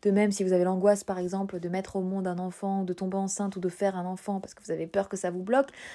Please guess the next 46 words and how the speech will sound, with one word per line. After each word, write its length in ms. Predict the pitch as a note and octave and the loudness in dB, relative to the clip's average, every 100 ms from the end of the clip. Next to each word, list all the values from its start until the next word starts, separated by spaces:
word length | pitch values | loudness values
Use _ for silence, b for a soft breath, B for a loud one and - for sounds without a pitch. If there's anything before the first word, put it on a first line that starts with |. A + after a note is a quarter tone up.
| B | B
là 160 | G3+ F#3+ | 2 4
aussi, 240 | G3 - | 4 0
c'est 140 | D4 G3 | 0 2
la 100 | F3 | 2
représentation 800 | F#3+ F#3+ G3+ G3+ G3 F#3+ - F#3+ | 2 0 2 2 4 0 0 -4
sociale 540 | - G#3 - D#4 B3 | 0 -2 2 2 2
qui 80 | G3 | 0
donne 160 | G3+ F#3+ | 0 0
l'impression 360 | F#3 F#3 G#3+ | -2 -6 -6
qu'un 160 | G3 F3+ | -6 -6
enfant 260 | F3+ G3 | -6 -6
peut 120 | G3 F3+ | -6 -4
bloquer. 420 | F#3 F#3 F3+ F#3 B B B B | -4 -4 -8 -10 B B B B
Mais 80 | G3 | 2
de 100 | F#3 | 4
nos 200 | F#3+ G3 | 4 4
jours, 380 | F#3 B3+ D4 B3 | 2 2 2 2
on 140 | G3 G#3 | 2 4
est 100 | A3+ | 4
beaucoup 360 | F#3+ B3 C4+ | 4 0 0
plus 180 | A#3 C4 | -2 -4
libre 340 | C#4+ D4+ A3 G3 | -2 -2 -2 -2
qu'il 220 | G3+ F#3+ | 0 2
y 40 | |
a 60 | F#3 | 0
dix, 320 | F#3+ G#3+ G3 | 0 -4 -2
vingt, 240 | G3+ G#3 G3 | -2 -2 -4
trente 320 | - G3 F#3+ | -4 -4 -2
ans. 140 | F3+ - B B | -6 -8 B B
On 60 | G3 | -6
peut 60 | |
voyager 480 | F#3+ G3 A3 A#3 C#4+ | 2 4 4 2 2
avec 220 | B3+ G#3+ | 2 0
son, 240 | - F#3 F#3 | -6 -8 -8
son 180 | G3 F#3 | -8 -6
enfant, 360 | F3+ C4 C4+ B B B - | -4 -2 -2 B B B -12
on 80 | |
peut 100 | F#3 | -8
faire 200 | F#3 F#3+ | -2 0
mille 180 | G#3 C4 | 2 2
et 40 | A#3+ | 2
une 100 | G#3 | 0
choses 180 | A#3 | 0
avec 140 | G3+ F#3+ | 0 0
son 140 | G3+ | -6
enfant, 320 | F#3+ F3+ D4 | -6 -2 -4